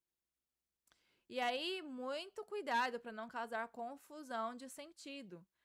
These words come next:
Às vezes, se você colocar, né, alguns advérbios em diferentes partes e lugares da sua frase, você muda o sentido. Ó, Adriele only wa-,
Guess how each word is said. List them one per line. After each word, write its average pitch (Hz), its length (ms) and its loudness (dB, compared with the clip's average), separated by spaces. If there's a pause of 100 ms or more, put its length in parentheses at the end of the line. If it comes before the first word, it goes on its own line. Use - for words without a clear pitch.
(120)
Às 196 220 -4
vezes, 226 240 0
se 262 100 -6
você 220 220 -4
colocar, 208 560 -2
né, 190 240 -6
alguns 202 440 -6 (340)
advérbios 185 960 -2 (1000)
em 196 160 -6
diferentes 214 800 -6
partes 196 640 0
e 180 40 -10
lugares 185 520 0
da 175 120 -4
sua 170 180 -10
frase, 214 500 2
você 196 220 -10
muda 247 480 -4
o 170 60 -6
sentido. 165 640 -12 (440)
Ó, 185 260 4 (300)
Adriele 220 800 2
only 277 380 -2
wa-, 220 400 0